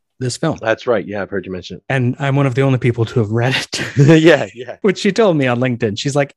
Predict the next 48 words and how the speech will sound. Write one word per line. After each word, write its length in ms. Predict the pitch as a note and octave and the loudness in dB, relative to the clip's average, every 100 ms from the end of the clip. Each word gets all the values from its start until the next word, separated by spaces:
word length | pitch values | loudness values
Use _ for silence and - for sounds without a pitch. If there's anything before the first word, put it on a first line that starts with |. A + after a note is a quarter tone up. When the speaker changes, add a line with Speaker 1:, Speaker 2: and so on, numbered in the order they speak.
| - | -4
Speaker 1:
"I 60 | |
don't 140 | D#3+ A#3 | -2 0
care 160 | C3+ | -2
what 100 | A2 | -4
you 80 | G#2 | -6
say 180 | G2 B2+ | -4 -2
about 220 | A2 G#2+ | -2 -2
it. 60 | C3+ | 0
You 100 | D3+ | 0
read 240 | D3+ D#3 G3 | 2 0 -2
it." 120 | - | -4
Speaker 2:
Yeah. 200 | A#2+ B2 - | -4 -4 -2
Speaker 1:
'Cause 220 | A#2 - | -6 -4
I 100 | C3+ | -4
often 340 | B2 A#2+ A#2+ A#2+ | -2 -2 -4 -4
said 220 | B2+ A2 | -4 -4
negative 360 | G2+ F2+ G2 - | -4 -8 -12 -8
things. 340 | B2+ - - | -8 -8 -14
Speaker 2:
Oh, 120 | G#2 A2+ | -10 -6
really? 360 | A#2 C3 F2 F2 - | -2 -2 -4 -10 -10
Speaker 1:
Uh, 120 | G#2 | -10
it's 100 | G2 | -8
called 180 | - B2 | -4 -4
Becoming 340 | B2 D#3 D3 C3 | 0 2 2 0
Punxsutawney 580 | C#3+ B2+ C3 C3+ B2+ | -2 -4 -4 -2 -2
Phil, 380 | A#2+ C3 B2 A#2 | -2 0 2 0
Symbols 380 | A#2+ - C3+ B2 | -2 -2 0 2
and 100 | A#2+ | 0
Metaphors 360 | A2+ A2+ A#2 A2 | 0 -2 -2 -4
of 80 | G2+ | -4
Transformation 680 | - G#2+ - G#2 G2 - | -4 -4 -4 -6 -6 -8
in 80 | F#2+ | -10
Groundhog 340 | F#2 E2+ - - | -10 -12 -16 -20
Day. 120 | - F#2 | -20 -18
Speaker 2:
Yeah. 260 | G2 E2+ - _ | -16 -16 -18 _
Speaker 1:
And 160 | C3 B2 | -4 0
one 140 | B2+ | 2
of 80 | D3 | 2
the 100 | C3+ | 0
things 200 | C3 A#2+ | -2 -4
she 100 | - | -2
writes 240 | B2+ F3 B2+ | -2 -2 -2
about 240 | A2 A#2 | -4 -4
is 480 | B2 A2 G2 G2 - _ | -6 -6 -6 -8 -12 _
how 680 | - - B2+ A2 A2 A2 A2 - - | -16 -6 -2 0 0 0 -2 -6 -4
no 280 | C#3 C3 D3 | 0 2 2
one 260 | E3+ E3 - _ | 2 0 -4 _
eats 500 | C#3 D3 - - - | -4 -4 -4 -8 -8